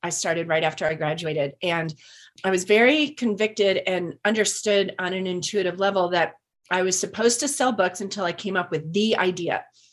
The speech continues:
And I came up with ideas. I almost felt plagued with ideas. Like, you know, the,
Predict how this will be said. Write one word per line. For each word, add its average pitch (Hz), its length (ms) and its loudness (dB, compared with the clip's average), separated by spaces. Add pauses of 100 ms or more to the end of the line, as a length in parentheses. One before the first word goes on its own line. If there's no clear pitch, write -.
(340)
And 208 100 4
I 214 60 6
came 311 220 0
up 254 120 4
with 233 120 2
ideas. 214 580 4 (240)
I 233 80 2
almost 254 260 2
felt 196 340 4 (420)
plagued 202 560 6
with 190 180 -4
ideas. 180 540 0
Like, 175 240 -2 (180)
you 185 140 -4
know, 165 160 0
the, 170 340 -2